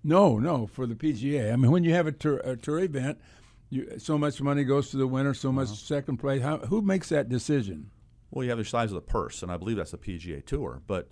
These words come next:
Speaker 2: what the P G A
Speaker 1: Mm-hmm.
Speaker 2: Tour does what nobody realizes. I mean, they do realize if you think, if you really understand it, is the amount of money they give to charity is more than any other professional sports is given in history combined.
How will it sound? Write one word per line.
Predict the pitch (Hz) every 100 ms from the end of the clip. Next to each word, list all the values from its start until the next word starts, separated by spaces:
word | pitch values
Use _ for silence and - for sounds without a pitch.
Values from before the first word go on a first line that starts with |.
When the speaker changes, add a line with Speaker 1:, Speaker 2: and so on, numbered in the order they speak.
| -
Speaker 2:
what | 107
the | 104
P | -
G | 104
A |
Speaker 1:
Mm-hmm. | 151
Speaker 2:
Tour | 123 95
does | 95 95
what | 85
nobody | 92 90 87
realizes. | 87 90 78 71 69 73 -
I | -
mean, | 82 82
they | 78
do | 90
realize | 76 69 65 69
if | 65
you | 76
think, | 85 -
if | 69
you | 65 - -
really | 80 78 71 - - -
understand | 82 69 - 85 92
it, | 69
is | 71 76
the | 80
amount | 87 113
of | 98
money | 101
they | 85
give | 87
to | 76
charity | - 92 85 71 67 73 -
is | 85 80
more | 90 95
than | 82
any | 85 107
other | 95
professional | 87 - 87 78
sports | - 85 78 - -
is | 78 -
given | 92 78
in | 69
history | 71 98 52 50 - - - - - -
combined. | 92 85 92 76 67